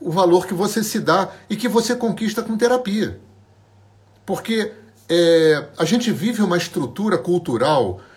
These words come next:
sociocultural, econômica, religiosa, que precisou abaixar o alto valor. O alto valor vem sendo abaixado na história da humanidade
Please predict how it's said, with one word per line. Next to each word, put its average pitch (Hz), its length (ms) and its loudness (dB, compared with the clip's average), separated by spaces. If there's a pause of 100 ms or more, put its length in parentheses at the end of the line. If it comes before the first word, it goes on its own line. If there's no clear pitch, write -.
(340)
sociocultural, 147 1200 2
econômica, 127 680 -2
religiosa, 113 880 0 (180)
que 226 100 -4
precisou 208 840 0
abaixar 135 560 0
o 110 180 -2
alto 107 240 -4
valor. 90 380 -6 (520)
O 160 120 -2
alto 226 240 4
valor 170 360 4
vem 165 160 0
sendo 160 300 2
abaixado 131 640 -2
na 117 80 -4
história 120 320 -2
da 123 100 2
humanidade 123 720 -4